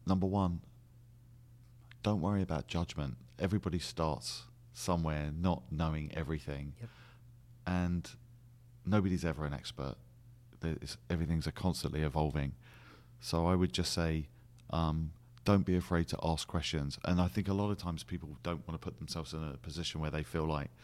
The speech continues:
Speaker 1: they might be looked at as being stupid or asking silly questions. I say bollocks to all that. Just, uh, just ask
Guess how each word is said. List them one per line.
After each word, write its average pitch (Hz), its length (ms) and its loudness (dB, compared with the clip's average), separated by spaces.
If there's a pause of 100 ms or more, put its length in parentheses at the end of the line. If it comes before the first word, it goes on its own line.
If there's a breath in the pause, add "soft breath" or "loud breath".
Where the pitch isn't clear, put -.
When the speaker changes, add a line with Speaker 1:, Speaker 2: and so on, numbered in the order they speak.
(200 loud breath)
Speaker 1:
they 82 80 -4
might 82 160 2
be 80 80 -2
looked 76 200 -4
at 67 80 -4
as 71 80 -8
being 71 200 -6
stupid 101 440 -2
or 71 200 -2
asking 76 320 -8
silly 80 240 -4
questions. 85 500 -8 (1160)
I 82 80 -4
say 82 160 -4
bollocks 80 420 -4
to 76 100 -6
all 69 80 -6
that. 73 140 -8 (340 loud breath)
Just, - 220 -2 (160)
uh, 92 100 4 (100)
just - 220 0 (100)
ask 90 280 2